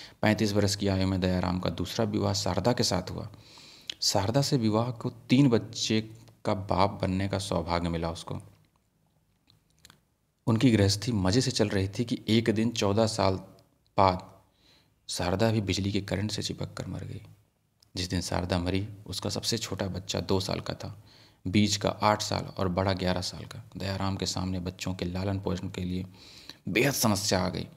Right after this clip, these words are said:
उसके घर में ऐसी कोई नहीं था जो इस जिम्मेदारी को संभाल लेता। तब दयाराम की सास ने अपने देवतों का मुंह देखते हुए अपनी तीस साल की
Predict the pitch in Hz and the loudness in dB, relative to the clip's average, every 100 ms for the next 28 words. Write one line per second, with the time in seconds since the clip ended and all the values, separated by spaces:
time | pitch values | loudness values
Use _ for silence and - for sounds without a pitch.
0 | - - - - - - 95 - 127 131 | -20 -18 -16 -6 2 4 4 4 4 6
1 | - - 101 104 98 110 113 117 101 95 | 2 2 2 2 0 4 6 6 4 2
2 | 92 98 90 - - - 104 98 98 90 | 0 0 0 -4 -14 0 4 6 6 4
3 | 90 90 90 87 - 87 98 90 90 87 | 6 4 4 0 -2 4 4 4 2 0
4 | 82 - - - 117 95 95 92 92 92 | -2 -10 -18 4 6 8 4 4 2 0
5 | 87 - 92 92 90 85 90 85 95 - | -2 -2 -2 -2 -4 -4 -4 -6 -10 -20
6 | _ - 127 - 98 90 95 95 110 92 | _ -20 -18 -12 -2 2 4 4 2 4
7 | 85 92 87 87 87 - - 87 85 85 | 2 2 0 -2 -4 -4 0 0 0 -2
8 | 82 - - - - - - - - _ | -4 -14 -20 -20 -20 -20 -20 -20 -20 _
9 | - - 120 127 113 - 117 123 - - | -2 0 6 6 4 2 4 6 4 0
10 | - 90 92 92 - 80 | 2 2 4 2 -2 -6